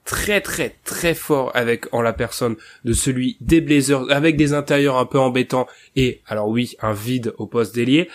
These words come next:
Ils jouent ensuite, euh, l'anomalie, le, le micro-ball de, de D'Antoni, avec peut-être un Westbrook pas, pas très bon, mais l'idée, c'est pas là. L'idée, c'est de voir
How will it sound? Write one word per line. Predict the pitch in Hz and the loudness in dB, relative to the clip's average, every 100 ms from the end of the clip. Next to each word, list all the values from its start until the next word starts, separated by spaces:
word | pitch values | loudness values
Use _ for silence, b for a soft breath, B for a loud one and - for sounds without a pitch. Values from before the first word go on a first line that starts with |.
| B B - | B B -8
Ils | 165 | -6
jouent | 165 | -2
ensuite, | 165 156 - 165 - | 0 0 0 -2 -2
euh, | 123 117 113 | 0 2 2
l'anomalie, | 123 143 143 147 139 135 143 | 2 2 2 2 2 2 0
le, | 123 117 | 0 -2
le | 135 | -2
micro-ball | 143 156 - 156 135 147 143 | 0 -2 -2 -2 0 0 0
de, | 127 123 B B - | 0 -2 B B -2
de | 127 | 2
D'Antoni, | 131 143 139 151 160 175 B B 135 | 4 2 2 4 4 0 B B -2
avec | 135 143 | 0 0
peut-être | 156 180 190 185 | 0 0 0 0
un | |
Westbrook | 175 175 165 170 | -2 -4 -6 -6
pas, | 185 175 | 0 0
pas | 180 160 170 | 0 0 -2
très | 170 185 | 0 -2
bon, | 185 214 | 2 2
mais | 151 | 2
l'idée, | 110 139 147 202 | 0 -4 2 2
c'est | 202 | 2
pas | - 147 | 0 2
là. | 135 | 2
L'idée, | 131 147 226 | 0 0 0
c'est | 156 | 0
de | 135 | 0
voir | 135 | 2